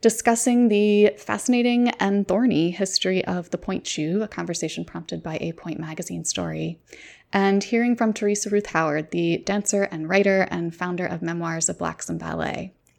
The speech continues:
But before we get into all that, here is your reminder to make sure you're signed up for our daily Dance Edit newsletter, which is a one-minute read of a dance digest.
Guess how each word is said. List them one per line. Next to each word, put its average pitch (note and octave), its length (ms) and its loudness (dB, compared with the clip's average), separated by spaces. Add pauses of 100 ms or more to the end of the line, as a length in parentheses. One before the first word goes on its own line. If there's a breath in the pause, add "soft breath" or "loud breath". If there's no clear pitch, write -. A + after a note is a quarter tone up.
(420 loud breath)
But G#3 260 4
before B3 220 8
we C#4 80 6
get C#4+ 120 6
into C#4 220 4
all A#3+ 80 0
that, A#3 240 2
here B3 240 4
is A3 320 0
your G3+ 120 -2
reminder F#3 340 -4
to F#3 160 -8
make E3+ 180 -6
sure F3+ 160 -8
you're E3+ 140 -4
signed E3+ 280 -6
up E3 200 -6
for - 360 -8
our E3 120 -10
daily E3 400 -4
Dance E3 260 -8
Edit E3+ 240 -6
newsletter, G3 600 0 (120)
which F#3+ 280 -6
is D#3+ 260 -6
a D#3 340 -6
one-minute C4+ 540 4
read G#3+ 160 0
of G#3+ 80 -2
a G#3+ 40 -4
dance G3 280 -2
digest. F3 580 -4